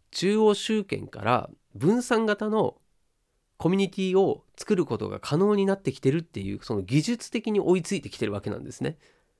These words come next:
ら、その辺はちょっとね、本当難しい部分だと思うんですけど、ただ確実に言えるのは、今までのコミュニティとは明らかに質の違うコミュニティが作りやすくなっているのと、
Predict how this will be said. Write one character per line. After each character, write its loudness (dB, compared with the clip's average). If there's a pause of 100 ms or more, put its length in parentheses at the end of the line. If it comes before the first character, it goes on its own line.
(800)
ら、 0
そ 0
の 4
辺 4
は 2
ち -4
ょ 0
っ -16
と -2
ね、 -2
本 -2
当 -2 (180)
難 0
し -4
い -10
部 -4
分 -2
だ -6
と -6
思 -4
う -6
ん -12
で -14
す -20
け -6
ど、 -6 (240)
た 0
だ -4
確 -4
実 0
に -2
言 0
え 2
る -4
の -6
は、 -4 (580)
今 2
ま 0
で 2
の -2
コ -4
ミ 2
ュ 0
ニ 0
テ -10
ィ -8
と -6
は -2 (580)
明 -2
ら -2
か -8
に -8 (400)
質 -4
の 0
違 -6
う 2
コ -2
ミ 2
ュ 0
ニ -2
テ -8
ィ -2
が -2
作 -2
り -4
や -2
す -16
く -6
な -4
っ -12
て -10
い -2
る -6
の -8
と、 -2